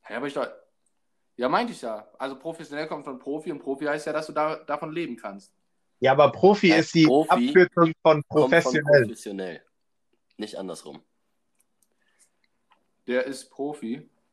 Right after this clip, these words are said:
Speaker 3: Der ist ein Profi da drin. Der ist ein,
Speaker 1: Aber ist das,
Speaker 3: der
Speaker 1: ist
Speaker 3: ist
Speaker 1: das
Speaker 3: professionell da drin. Das ist
Speaker 1: Aber
Speaker 3: quasi
Speaker 1: der, also wenn jemand quasi Fußballprofi, ach, keine Ahnung, was weiß ich.
Speaker 2: Ein,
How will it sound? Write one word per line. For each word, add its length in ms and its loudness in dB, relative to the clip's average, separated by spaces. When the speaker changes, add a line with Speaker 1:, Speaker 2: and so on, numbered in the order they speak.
Speaker 3:
Der 100 -6
ist 120 -8
ein 80 -2
Profi 300 0
da 100 0
drin. 240 -4
Der 100 -4
ist 260 -8
ein, 280 -6
Speaker 1:
Aber 180 -4
ist 120 -8
das, 100 -6
Speaker 3:
der 80 0
Speaker 1:
ist 60 0
Speaker 3:
ist 60 0
Speaker 1:
das 80 0
Speaker 3:
professionell 520 -4
da 140 -4
drin. 160 -8
Das 180 -12
ist 180 -18
Speaker 1:
Aber 120 -4
Speaker 3:
quasi 140 -6
Speaker 1:
der, 320 -4
also 220 -12
wenn 140 -8
jemand 300 -8
quasi 500 -10
Fußballprofi, 1040 -8
ach, 140 -14
keine 300 2
Ahnung, 220 -4
was 160 -10
weiß 160 -16
ich. 200 -16
Speaker 2:
Ein, 240 0